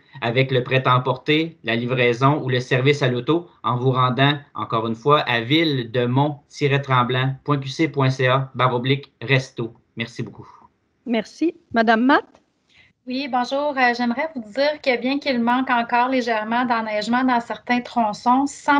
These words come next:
Speaker 3: pour cent du domaine Saint-Bernard est maintenant accessible pour nos sentiers. Nos équipes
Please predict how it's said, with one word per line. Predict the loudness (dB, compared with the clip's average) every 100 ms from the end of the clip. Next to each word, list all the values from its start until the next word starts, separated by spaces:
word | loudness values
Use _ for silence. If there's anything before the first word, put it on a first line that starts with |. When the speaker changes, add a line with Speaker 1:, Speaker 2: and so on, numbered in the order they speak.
| 0
Speaker 3:
pour | -6
cent | -6 0 2
du | 2 0
domaine | 2 4 6 2
Saint-Bernard | 0 0 4 2 2 0 2 0 -2 -12 -2
est | 2
maintenant | 2 2 2 2 4
accessible | 0 0 0 0 -2 -2 0 0 -2
pour | -4
nos | -2 -2
sentiers. | -2 -2 -4 -6 -4 -4 -4 -12 -20 -20 0
Nos | 4 4
équipes | 4 2 2 -2